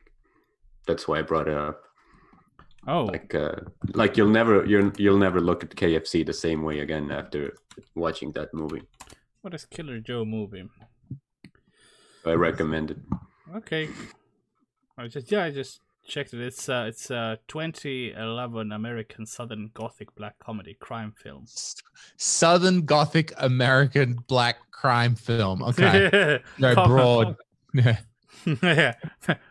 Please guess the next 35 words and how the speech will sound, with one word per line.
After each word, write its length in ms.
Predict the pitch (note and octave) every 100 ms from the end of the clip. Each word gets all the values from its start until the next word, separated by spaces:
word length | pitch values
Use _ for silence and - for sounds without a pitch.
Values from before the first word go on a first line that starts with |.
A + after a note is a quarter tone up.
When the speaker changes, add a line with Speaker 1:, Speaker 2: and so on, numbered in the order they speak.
| _
Speaker 2:
Very 240 | A3 G#3+
vague 460 | C#3+ B2 A2+ A2 -
description. 960 | C3+ - C3+ B2 C3+ A#2 E3 G3 F#3+ F#3+
<laughs> 40 | - _ _ _ _ _ _ - - - - - _ _
Okay, 300 | C#3 C3 B2+
Mac-, 300 | A#2+ C3 -
Matthew 280 | C#3 C3 B2
McConaughey. 600 | A#2 A2 A#2+ A2+ G#2+ A2 - _ _ _ _ _ G3
Okay, 380 | G3 D#3+ D3+
yeah, 140 | C#3+ A#2
Speaker 1:
I 20 |
Speaker 2:
yeah. 100 | B2
Speaker 1:
think, 340 | A2+ G#2+ -
uh, 220 | A2 G2+ G2+
that 160 | A2+
was 160 | G#2+ G2+
probably 400 | - A2+ G#2+ F#2
one 160 | F#2+
of 100 | F#2+
his 140 | F#2+ -
first 400 | - G2 F#2+ -
roles 380 | G2 F#2+ E2+ F#2
after 340 | E2+ - E2
he 480 | D#2+ D#2+ D#2 D2+ - _ -
transitioned 600 | F2+ E2 F#2 F2 E2+ D#2
from 240 | D#2 D2+
the, 340 | E2 D2+ D2+
uh, 100 | D2 D2
romantic 540 | D#2+ D#2+ F2 E2 F2+
comedy 440 | - F2+ E2+ -
circuit 600 | E2 - F2 D#2+ - - -
to 300 | - E2 D#2+
more 180 | E2 E2+
serious 400 | - F#2+ E2+ E2
stuff. 400 | - F2+ -